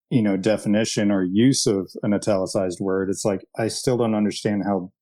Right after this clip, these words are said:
italicizing a literary reference has any bearing on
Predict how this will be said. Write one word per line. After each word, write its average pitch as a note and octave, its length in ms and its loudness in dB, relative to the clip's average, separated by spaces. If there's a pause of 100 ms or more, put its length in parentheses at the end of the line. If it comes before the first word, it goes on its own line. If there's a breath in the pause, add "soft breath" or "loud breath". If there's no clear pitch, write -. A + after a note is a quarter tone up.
(140)
italicizing G2+ 800 0
a F#2 100 0
literary G2 560 2
reference F#2 600 -2
has F#2 180 -2
any F#2+ 140 2
bearing F#2+ 460 2
on F2 260 -6